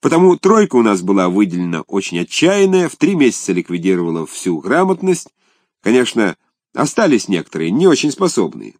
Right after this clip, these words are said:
Путали свои фамилии. Гусев, например, путал. То «сы» не там выпишет, то росчерк не в том месте пустит, то буквы «г» позабудет, ну, а остальные справлялись. И вот при таком-то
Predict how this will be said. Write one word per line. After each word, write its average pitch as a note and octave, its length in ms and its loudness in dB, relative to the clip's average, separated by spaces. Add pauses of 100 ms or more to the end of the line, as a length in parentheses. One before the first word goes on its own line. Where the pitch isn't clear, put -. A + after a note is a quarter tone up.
(120)
Путали A#2+ 540 4
свои B2 280 0
фамилии. F#2 540 -2
Гусев, C#3+ 460 0
например, F2 420 -6
путал. - 340 -6 (460)
То F#3+ 160 6
«сы» F3+ 260 4
не D#3+ 140 2
там C#3+ 260 0
выпишет, B2+ 560 -2
то F3 140 4
росчерк D3 580 2
не B2+ 120 -2
в A#2+ 60 -6
том C3+ 200 -4
месте C3 320 -2
пустит, A2 460 -6 (320)
то E3+ 120 4
буквы C#3+ 600 2
«г» E3 420 2
позабудет, D#3 680 2 (200)
ну, C4+ 160 0
а A3 140 2
остальные D#3+ 480 2
справлялись. D#2+ 680 -6 (1300)
И C#3+ 140 2
вот A3 260 2 (680)
при A2 120 -4
таком-то G#2 500 -2